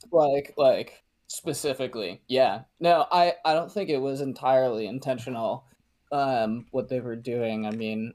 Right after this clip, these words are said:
I don't think anybody really had a concept of selective breeding,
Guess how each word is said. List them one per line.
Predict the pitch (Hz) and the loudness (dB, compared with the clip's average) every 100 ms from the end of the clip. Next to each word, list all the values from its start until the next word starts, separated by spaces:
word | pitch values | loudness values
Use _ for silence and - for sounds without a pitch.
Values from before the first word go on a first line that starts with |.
| - | -8
I | 135 | -6
don't | 131 | -4
think | - 131 107 127 | -4 -4 -2 -2
anybody | 120 110 113 | -2 -2 -4
really | 110 113 110 107 101 110 117 _ _ | -4 -2 -2 -2 -2 -6 -8 _ _
had | - - 123 | -12 0 2
a | 107 | 2
concept | - 123 113 117 - 107 101 | 0 2 2 2 2 0 2
of | 107 107 98 - - _ _ | 2 2 0 -4 -16 _ _
selective | - - 156 139 131 131 139 120 113 | -6 2 4 6 4 4 0 0 -4
breeding, | 127 127 127 123 117 113 117 131 | -2 0 2 0 0 -4 -6 -8